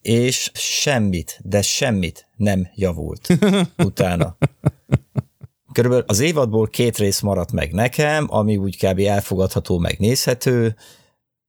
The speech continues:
Speaker 1: de a doki szar,
Speaker 2: Mm,
Speaker 1: nem jól
Speaker 2: nem jó,
Speaker 1: játsza,
Speaker 2: nem
Speaker 1: nem
Speaker 2: jó.
Speaker 1: jó karaktert adtak neki, nem, nem, nem tudja hozni azt a doktort, akit elvárunk ki. Most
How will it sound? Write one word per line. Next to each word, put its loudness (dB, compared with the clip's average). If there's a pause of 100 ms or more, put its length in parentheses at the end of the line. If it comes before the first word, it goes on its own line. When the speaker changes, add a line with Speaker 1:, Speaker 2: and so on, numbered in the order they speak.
(260)
Speaker 1:
de 2 (640)
a 0
doki -2 (140)
szar, 0 (680)
Speaker 2:
Mm, 6
Speaker 1:
nem 2
jól 2
Speaker 2:
nem 2
jó, 2
Speaker 1:
játsza, 0
Speaker 2:
nem 0
Speaker 1:
nem 2
Speaker 2:
jó. 2
Speaker 1:
jó 0
karaktert -2
adtak -2
neki, 0 (280)
nem, 2 (500)
nem, 0
nem 0
tudja 2
hozni 0
azt -2
a 0
doktort, 0
akit -2
elvárunk 0
ki. -10
Most -2